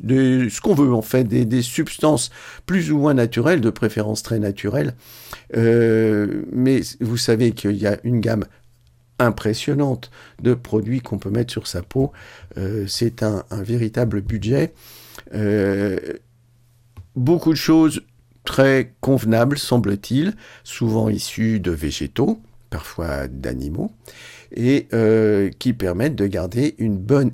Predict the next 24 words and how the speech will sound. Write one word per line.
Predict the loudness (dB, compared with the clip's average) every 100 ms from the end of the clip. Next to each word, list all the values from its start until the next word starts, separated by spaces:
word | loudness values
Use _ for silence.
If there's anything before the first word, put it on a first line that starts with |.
| 0
hydratation, | 2 2 0 -4 -4 -2
une | -2
bonne | -2 -4
souplesse, | -8 -4 -4 -2
une | -4
bonne | -2 -2 0
détente | 0 0 -4 -4 -6
de | -8 -8
la | -8
peau. | -10 -10 -12 -12 _ _ _ -20 -20 -20 -10
Et | 0 0
quand | 4 2
j'ai | 2 0
parlé | 0 0 0
d'anti-, | 0 -2 -2 -2
de, | 0 0 0
de | 0
l'oxydation, | -2 -4 -4 -4 -4 -2 -4
du | -4
stress | -6 -4 -4
oxydatif, | -6 -8 -8 -8 -6 -8
bien | -6 -8 -8
entendu, | -10 -12 -8 -6
l'alimentation | -2 -2 -2 -2 -2 -2 -4 -6 -2 -2